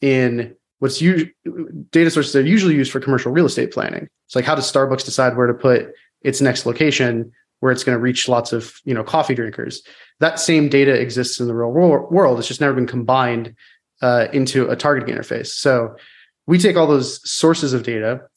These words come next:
and let you describe the audience you wanna reach. Uh, you know, if you wanna sell to people who work at HubSpot office, we can tell you what roads they take to go to and from the HubSpot office, just like the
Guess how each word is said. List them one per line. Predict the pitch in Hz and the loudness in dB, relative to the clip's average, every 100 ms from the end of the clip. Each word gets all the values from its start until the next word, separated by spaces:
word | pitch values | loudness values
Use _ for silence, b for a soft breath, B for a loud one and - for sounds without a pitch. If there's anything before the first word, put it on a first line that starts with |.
| _ _ _ | _ _ _
and | 135 | 0
let | 139 139 | 2 2
you | 135 131 123 120 - _ | 2 4 2 0 -10 _
describe | 135 - - 135 143 143 127 | -6 -6 -2 2 2 2 0
the | 131 | 0
audience | 123 127 127 123 127 | 0 0 -2 -4 -4
you | |
wanna | 120 110 | -2 -2
reach. | 135 151 120 120 - b b b _ _ | 0 0 -2 -6 -10 b b b _ _
Uh, | 131 127 120 113 - - _ _ _ _ | 2 4 4 0 -4 -14 _ _ _ _
you | 139 | 0
know, | 123 | 2
if | |
you | 139 | 2
wanna | 131 | 2
sell | 139 131 | 2 0
to | |
people | 131 127 | 0 0
who | 127 | 2
work | 135 143 | 2 2
at | |
HubSpot | 143 165 - 127 | 0 -2 0 0
office, | 120 117 135 135 | 2 -2 -4 -2
we | |
can | 127 | 0
tell | 123 135 | 2 2
you | 127 | 4
what | 123 117 | 0 0
roads | 120 131 127 | 2 4 4
they | 131 | 2
take | 135 127 | 0 -2
to | 131 | 0
go | 131 | 0
to | 131 135 | 2 0
and | 135 131 | 0 2
from | 131 127 | 0 0
the | 123 | 0
HubSpot | 123 - 131 | 0 0 0
office, | 120 113 127 127 | 0 0 -2 -2
just | - 123 | -6 0
like | 135 117 - B B B B - | 0 0 -4 B B B B 0
the | 123 - 98 | 0 0 -12